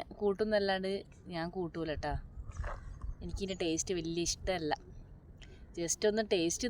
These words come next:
നോക്കുന്നല്ലാണ്ട് വലിയൊരു ഇഷ്ടമല്ല. അതുകൊണ്ട് കുറച്ച് മാത്രമേ എടുത്തേക്കുള്ളൂ. കണ്ടോ, പിന്നെ ഇത് എടുക്കാനും കുറച്ച് റിസ്ക് അല്ലേ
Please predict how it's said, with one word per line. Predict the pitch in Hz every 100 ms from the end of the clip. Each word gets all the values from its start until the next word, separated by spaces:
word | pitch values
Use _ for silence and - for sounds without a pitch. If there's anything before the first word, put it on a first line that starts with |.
| 214
നോക്കുന്നല്ലാണ്ട് | 190 196 240 233 214 202 196 196
വലിയൊരു | 180 190 220 214 208
ഇഷ്ടമല്ല. | - - 202 170 170 - - -
അതുകൊണ്ട് | 165 175 190 185
കുറച്ച് | 180 - - 196
മാത്രമേ | 185 175 180 156
എടുത്തേക്കുള്ളൂ. | 160 151 139 139 147
കണ്ടോ, | 151 - - - - - - - -
പിന്നെ | 160 180
ഇത് | 190 185
എടുക്കാനും | 175 - 208 226 226
കുറച്ച് | - 226
റിസ്ക് | 208 - 214
അല്ലേ | 185